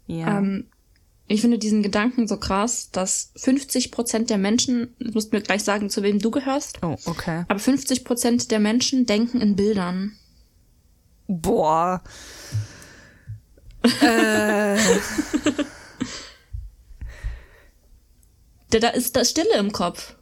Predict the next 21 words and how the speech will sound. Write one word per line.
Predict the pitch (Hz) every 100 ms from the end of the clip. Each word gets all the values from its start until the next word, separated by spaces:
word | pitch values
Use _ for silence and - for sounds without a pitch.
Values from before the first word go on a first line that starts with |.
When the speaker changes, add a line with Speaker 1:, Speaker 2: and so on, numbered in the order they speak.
| _ -
Speaker 2:
Die | 196
denken | 220 262 285
in | 247
Bildern, | 285 302 190 208
nicht | 240 -
in | 262 240
Worten. | 330 - 196 - _ _ _ - - -
Und | 254
ich |
finde | 196
das | -
so | 175
weird. | 190 269 220 - - - - -
Speaker 1:
Ähm, | - 208 208 208 208 202 208 - -
ich | 190 -
würd | 202 -
sagen, | 202 202 196 196 190 196 - _ _ -
ich, | - - -
ich | - -
denke | 190 190 196 190
in, | 185 175